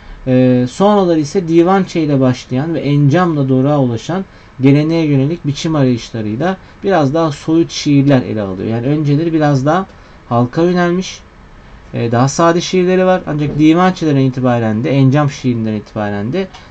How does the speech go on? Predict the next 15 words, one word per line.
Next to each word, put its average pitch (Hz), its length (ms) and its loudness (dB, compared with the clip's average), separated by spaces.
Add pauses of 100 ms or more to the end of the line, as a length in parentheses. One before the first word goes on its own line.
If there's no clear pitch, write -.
daha 160 180 2
geleneğe 156 540 2
yönelik 143 480 -2
bir 185 160 -2 (260)
şiir 165 340 2
oluşturduğunu 139 680 0
görüyoruz 139 500 4
Behçet 123 360 -4
Necatigil'in. 117 640 0 (520)
Gelenekten 196 520 4
yararlanmak 202 640 2
olarak 156 280 -2
nitelediği 170 460 -2
şey 185 240 -4
şu, 190 380 0